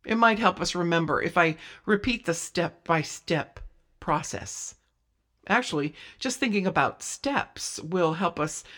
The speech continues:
burn an image into our mind's eye. The apocalypsos, well, in English, apocalypse, meaning revelation, which came to us in steps throughout history, began with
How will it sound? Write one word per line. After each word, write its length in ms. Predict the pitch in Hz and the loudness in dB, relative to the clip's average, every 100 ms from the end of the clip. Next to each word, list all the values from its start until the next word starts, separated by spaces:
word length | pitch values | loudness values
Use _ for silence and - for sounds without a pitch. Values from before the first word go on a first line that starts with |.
| - - - | -20 -14 -6
burn 400 | 175 196 190 185 | 6 8 8 6
an 100 | 160 | 2
image 600 | 208 214 170 123 - - | 4 6 6 2 -4 0
into 420 | 185 175 175 165 | 0 0 0 4
our 140 | 151 151 | 4 4
mind's 400 | 151 151 147 - | 2 0 -2 -2
eye. 400 | 147 143 131 135 _ _ _ _ _ _ _ _ _ _ _ _ _ _ _ _ | -2 -2 -4 -10 _ _ _ _ _ _ _ _ _ _ _ _ _ _ _ _
The 300 | 196 208 - | 0 2 4
apocalypsos, 1600 | 175 170 - 208 208 - 160 190 208 - - 339 370 359 - - - _ _ _ _ _ - | 2 0 0 0 0 0 2 2 0 -6 0 2 2 -2 -8 -10 -12 _ _ _ _ _ -4
well, 300 | 139 110 113 _ _ _ | -2 -2 -6 _ _ _
in 160 | 160 160 | -2 0
English, 320 | 147 147 - | -2 -4 -2
apocalypse, 720 | 165 214 190 190 156 165 - - - - | 0 4 4 4 0 0 -4 -10 -16 -2
meaning 540 | 196 214 202 185 165 - _ | 4 6 6 6 2 -4 _
revelation, 1120 | 165 175 185 156 143 147 208 240 - 127 143 196 _ _ _ - _ | -2 4 4 4 4 4 2 2 -2 -4 -4 -6 _ _ _ -20 _
which 280 | 190 202 - | 2 2 2
came 300 | - 247 285 | 2 6 6
to 200 | 285 170 | 6 4
us 260 | 151 151 - | 4 4 0
in 240 | - 185 | 2 2
steps 640 | 165 - 294 269 - - - | 0 -2 2 2 0 -6 -6
throughout 540 | 196 185 185 175 208 | -2 0 2 0 0
history, 500 | 202 254 - 151 151 | -4 -4 -2 -2 -2
began 560 | 151 160 160 185 254 208 | -2 -4 0 0 0 0
with 460 | 131 98 - - | 0 0 -4 -12